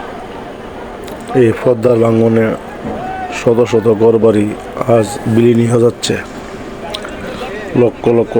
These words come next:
টাকার বাড়িঘর, সয় সম্পত্তি নদী নিয়ে, নিয়ে যাচ্ছে, সব তুলে যায়। এই দেখেন, কত বড় একটা ফাটল ধরছে। এই পুরাটা ফাটল বিলে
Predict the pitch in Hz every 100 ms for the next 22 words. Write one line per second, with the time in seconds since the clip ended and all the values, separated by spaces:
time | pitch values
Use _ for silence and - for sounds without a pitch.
0 | 110 113 110 110 95 - 117 113 113 104
1 | 113 110 - - - - - - - -
2 | - - - - - - - - - -
3 | - - - - 120 110 120 110 107 -
4 | 117 104 - - - - - - - -
5 | - - - 123 117 117 107 113 110 113
6 | 113 117 113 113 - - 120 120 - -
7 | - - - - - - - - - -
8 | - - - - 127 117 - 113 107 107
9 | - 110 107 - 117 139 - - 123 113
10 | 107 107 110 - 104 113 107 113 107 104
11 | - 113 135 - - - - - - -
12 | 104 104 - 120 113 110 110 113 110 107
13 | 101 - - - - - - - - -
14 | - - - - - - - - 120 117